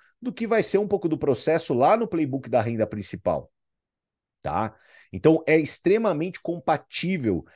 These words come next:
essa estrutura de trabalho, né? Então, os processos, eles são muito semelhantes.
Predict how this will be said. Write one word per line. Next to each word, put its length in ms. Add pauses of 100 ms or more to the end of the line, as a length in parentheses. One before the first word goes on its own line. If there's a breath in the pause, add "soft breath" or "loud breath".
(140 soft breath)
essa 640
estrutura 840
de 140
trabalho, 720
né? 280
Então, 320
os 120
processos, 600
eles 180
são 160
muito 180
semelhantes. 640